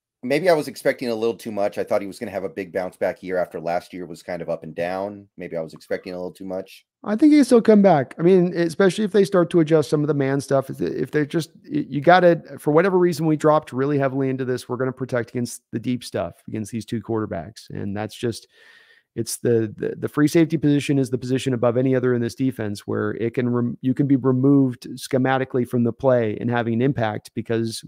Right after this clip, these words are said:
Speaker 2: we are the bend but don't break. We are the, we're not gonna allow a deep play, a big play. And you have to have your safety playing like a cover two safety in single high situations. That's the key. So I have a safety, uh, you know, I have a normal defenses that might use these two safeties to cover up against this deep.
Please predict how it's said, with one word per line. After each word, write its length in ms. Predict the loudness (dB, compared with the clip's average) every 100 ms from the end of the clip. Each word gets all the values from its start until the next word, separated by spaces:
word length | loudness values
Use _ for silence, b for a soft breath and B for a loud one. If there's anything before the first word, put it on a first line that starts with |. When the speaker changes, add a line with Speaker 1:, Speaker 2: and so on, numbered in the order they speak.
| -4
Speaker 2:
we 160 | 0
are 160 | 4 4
the 100 | 2
bend 240 | 0 0
but 160 | -2 -6
don't 260 | -6 -6 -4
break. 260 | -6 -8 -4
We 140 | 0
are 200 | 2 2
the, 140 | 2
we're 180 | 2 2
not 180 | 0 -2
gonna 160 | -4 -2
allow 240 | 0 0
a 60 | -2
deep 280 | -6 -8
play, 220 | _ -8 -6
a 40 |
big 280 | -6 -8 -6
play. 320 | -10 -10 -14 _ b b -4
And 140 | 0
you 80 | 4
have 220 | 4 4
to 80 | 4
have 200 | 4 4
your 80 | 2
safety 400 | 2 4 4 2
playing 340 | -2 0 2
like 220 | 0 -2 -6
a 40 |
cover 300 | -2 0 0
two 180 | -2 -4
safety 500 | 0 -2 0 -6 -6 -6
in 80 | -8
single 300 | -2 -2 0
high 160 | -2
situations. 800 | -4 -6 -6 -6 -6 -10 -16 -16 -2
That's 220 | -2 -2
the 100 | -10
key. 260 | -6 -8 -8 b b b
So 320 | 4 6 6 4
I 120 | 4
have 100 | 4
a 40 | 4
safety, 420 | 4 2 2 0
uh, 100 | 0
you 120 | 0 -2
know, 60 |
I 20 |
have 100 | -2
a 40 | 0
normal 260 | 2 2
defenses 500 | 2 0 0 -2 -2
that 100 | -2
might 200 | -2 -2
use 200 | 0 -2
these 200 | -2 -6
two 160 | -2 -4
safeties 420 | 0 0 0 -4
to 100 | -4
cover 280 | 0 0 2
up 120 | 0
against 280 | 0 -2 -2
this 160 | -6 -2
deep. 280 | 0 0